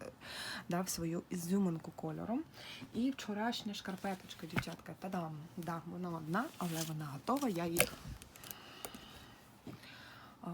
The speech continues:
я її навіть попрала вже і відпарила. Ні, не відкриєшся. М,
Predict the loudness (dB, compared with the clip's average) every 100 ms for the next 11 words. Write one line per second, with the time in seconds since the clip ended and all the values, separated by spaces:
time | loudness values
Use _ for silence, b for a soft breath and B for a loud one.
0 | -6 -4 2 6 8 6 4 0 0 2
1 | 2 0 -4 -6 -4 2 6 8 6 2
2 | -2 0 0 2 0 0 2 2 2 -4
3 | -8 B B B B 6 10 12 12 8
4 | 4 2 2 4 2 2 -4 -6 -6 -6
5 | -12 B B B B B -2 2 4 2